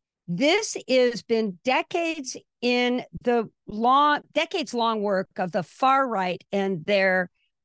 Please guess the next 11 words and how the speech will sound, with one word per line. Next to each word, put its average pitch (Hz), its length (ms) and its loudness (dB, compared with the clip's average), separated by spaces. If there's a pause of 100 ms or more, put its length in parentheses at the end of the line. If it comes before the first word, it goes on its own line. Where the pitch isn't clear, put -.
propaganda 254 680 0
machine, 185 560 -4
Fox 196 480 -2
News, 185 400 -2 (380)
to 214 140 0
try 262 720 2 (200)
and 247 460 0
destroy 233 680 0
faith 220 480 -2 (580)
in 226 260 2
democracy 254 960 -2